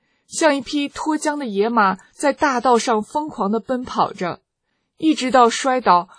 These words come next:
把腿摔破出了血，才清醒过来。怎么办？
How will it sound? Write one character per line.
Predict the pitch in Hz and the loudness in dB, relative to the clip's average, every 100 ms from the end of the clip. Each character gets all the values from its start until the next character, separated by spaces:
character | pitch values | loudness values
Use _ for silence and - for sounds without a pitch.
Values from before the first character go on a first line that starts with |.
| _ | _
把 | - 294 | 2 2
腿 | 285 196 | 2 0
摔 | - 285 | 0 -2
破 | 294 294 240 | -2 2 2
出 | - - | 2 -4
了 | 302 262 | -4 -4
血， | - 180 156 - _ _ | -4 -4 -4 -8 _ _
才 | - 202 202 | -6 -2 -2
清 | - 240 | -2 -2
醒 | 240 - - | -4 -6 -6
过 | 185 | -8
来。 | 175 151 156 165 _ _ _ _ _ _ _ _ - | -8 -10 -12 -14 _ _ _ _ _ _ _ _ -6
怎 | - 202 | 0 2
么 | 175 | 0
办？ | 208 254 226 185 | -2 0 0 -4